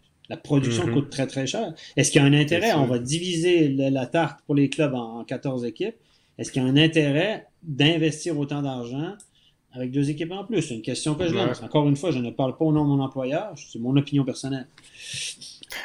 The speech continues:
Speaker 2: Moi, je
Speaker 1: Encore
Speaker 2: pense que
Speaker 1: une
Speaker 2: c'est
Speaker 1: fois,
Speaker 2: que
Speaker 1: je vois pas l'intérêt.
Speaker 2: Moi, je pense qu'ils mettent, euh...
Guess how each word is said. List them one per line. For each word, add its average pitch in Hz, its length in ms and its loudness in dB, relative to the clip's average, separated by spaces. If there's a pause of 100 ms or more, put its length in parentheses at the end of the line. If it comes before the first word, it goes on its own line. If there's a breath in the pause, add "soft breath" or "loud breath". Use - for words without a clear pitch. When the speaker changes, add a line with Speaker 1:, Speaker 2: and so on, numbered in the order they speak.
Speaker 2:
Moi, 156 140 6
je 143 60 4
Speaker 1:
Encore 143 200 4
Speaker 2:
pense 147 60 6
que 143 80 8
Speaker 1:
une 147 60 8
Speaker 2:
c'est 127 140 4
Speaker 1:
fois, 180 80 4
Speaker 2:
que 151 60 4
Speaker 1:
je 117 180 4
vois 123 120 4
pas - 180 0
l'intérêt. 127 300 6 (880 loud breath)
Speaker 2:
Moi, 175 120 6
je 175 80 0
pense 175 280 4
qu'ils 147 140 0
mettent, 156 340 4
euh... 117 720 4